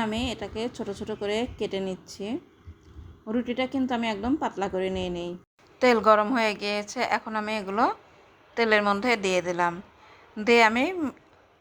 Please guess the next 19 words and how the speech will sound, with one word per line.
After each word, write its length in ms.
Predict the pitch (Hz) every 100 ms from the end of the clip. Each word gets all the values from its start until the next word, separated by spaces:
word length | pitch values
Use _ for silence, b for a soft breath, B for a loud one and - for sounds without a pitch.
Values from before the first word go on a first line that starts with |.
| _
জালটা 480 | 208 226 220 220 233 247 320
হাই 160 | 269 214 254
হিটে 260 | 262 226 220 - 208
না 80 | 202 196
রেখে 260 | 196 226 226 381 - _ _ _ -
medium 340 | 220 220 220 220
to 60 | 269 226
low 120 | 214
ফ্লেমে 260 | 226 220 226 202
রেখেই 320 | 202 240 330 392 - - - - - - - 226
এটাকে 240 | 233 220 175
সুন্দরভাবে 440 | 233 202 190 220 247 233
ভেজে 260 | 180 185 165
নেব। 160 | 165 165 170 - B B B - 214
আমার 180 | 226 233
সবগুলো 340 | 240 220 208 226 233
ভাজা 280 | 226 202 202 240
হয়ে, 180 | 220 208 - - 208 - 208
হয়ে 180 | 220